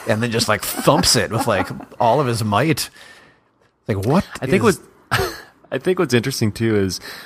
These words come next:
Speaker 2: I mean, obviously this is featured in Adweek. This, it's getting this guy, you know, a ton of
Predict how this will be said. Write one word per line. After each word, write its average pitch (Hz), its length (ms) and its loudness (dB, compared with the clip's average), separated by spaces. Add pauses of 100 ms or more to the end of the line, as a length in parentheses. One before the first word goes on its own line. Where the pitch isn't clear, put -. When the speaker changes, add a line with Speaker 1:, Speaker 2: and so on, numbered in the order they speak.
(160)
Speaker 2:
I - 40 -6
mean, 107 140 4
obviously 101 460 2
this 92 200 -2
is 85 100 -8
featured 82 340 -6
in 80 80 -4
Adweek. 92 440 2
This, 87 220 -6
it's - 140 -8
getting 95 260 -2
this 90 140 -4
guy, 87 460 0
you 90 60 -8
know, 87 120 -4
a 87 80 -4
ton - 280 -4
of 87 260 -4